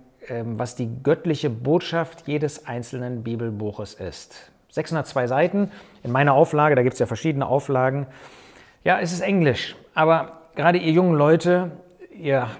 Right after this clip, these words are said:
lernt in der Schule Englisch und ich möchte euch so ein Buch wirklich sehr empfehlen. Es ist sehr hilfreich, gibt einen guten Überblick über Gottes Wort und zeigt dann, wie glaubwürdig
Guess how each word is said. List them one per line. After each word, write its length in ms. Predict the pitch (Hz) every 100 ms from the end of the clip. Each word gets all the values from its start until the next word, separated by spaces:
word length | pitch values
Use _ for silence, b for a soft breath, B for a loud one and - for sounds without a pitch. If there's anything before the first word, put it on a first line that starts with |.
| 120
lernt 260 | 131 175 180
in 80 |
der 80 | 147
Schule 300 | 117 143 135
Englisch 520 | 131 151 156 160 - -
und 80 | 135
ich 80 |
möchte 300 | 143 170 -
euch 320 | 143 160 135 -
so 140 | 180
ein 200 | 170 151
Buch 240 | 170 147
wirklich 320 | 165 190 147 127
sehr 240 | 185 -
empfehlen. 520 | 139 - 139 139 165
Es 120 | 139
ist 220 | 151 135 -
sehr 340 | 127 175 214
hilfreich, 680 | 165 170 165 156 165 170 B B B B -
gibt 220 | 170 185
einen 360 | 175 165 143 127
guten 300 | 208 208 175
Überblick 460 | 165 160 139 147
über 200 | 143 135
Gottes 360 | 131 123 127 117
Wort 380 | 120 131 147 -
und 200 | - 131
zeigt 440 | - 156 190 -
dann, 340 | 139 120 104 104
wie 100 | 175
glaubwürdig 760 | 185 190 - 120 92 82 -